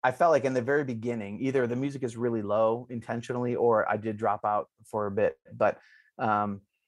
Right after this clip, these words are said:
<clears throat> there's, it is pretty much wall-to-wall music from what I could tell. Um, and so, <clears throat> but the nice thing is there's these little,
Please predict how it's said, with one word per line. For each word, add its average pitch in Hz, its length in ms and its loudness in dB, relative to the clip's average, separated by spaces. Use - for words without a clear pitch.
<clears throat> 185 640 2
there's, 117 680 0
it 147 180 2
is 143 120 0
pretty 131 200 -2
much 110 240 -4
wall-to-wall 104 640 -2
music 113 480 -2
from 104 160 -4
what 98 120 4
I 101 60 2
could 104 160 -8
tell. 98 400 0
Um, 101 440 -2
and 117 140 2
so, 110 420 2
<clears throat> - 40 -6
but 143 460 0
the 139 80 -2
nice 135 200 0
thing 120 180 0
is 110 120 0
there's 110 180 -2
these 107 180 -8
little, 113 400 0